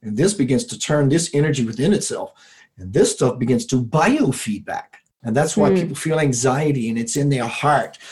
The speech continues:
Speaker 1: And they feel like they're having a heart attack because you're suffocating the heart with fear. You're, you are attacking your heart.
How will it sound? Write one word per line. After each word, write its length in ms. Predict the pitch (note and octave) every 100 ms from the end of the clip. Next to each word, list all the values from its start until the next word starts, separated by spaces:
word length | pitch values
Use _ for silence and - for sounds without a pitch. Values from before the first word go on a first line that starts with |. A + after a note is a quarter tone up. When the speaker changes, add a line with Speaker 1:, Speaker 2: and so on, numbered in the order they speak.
| -
Speaker 1:
And 100 | A#2+
they 40 | A#2
feel 120 | D#3
like 120 | C#3
they're 80 | C#3
having 140 | C3
a 60 | A#2+
heart 180 | D#3 B3
attack 320 | - B2+ -
because 340 | C#3 C#3 A#2+
you're 140 | E3 C3
suffocating 840 | - - G#3+ C4+ A3+ F#3+ E3 B2+
the 100 | A2+
heart 420 | - A3+ A3 -
with 160 | C#3 C3+
fear. 440 | - A#3+ A#3+ B2+ - - - _ _ _ -
You're, 220 | E3+ E3+
you 220 | E3+ D3+ C#3+
are 120 | -
attacking 460 | - C#3 C#3+ C#3
your 120 | B2 G#2+
heart. 360 | C3+ - -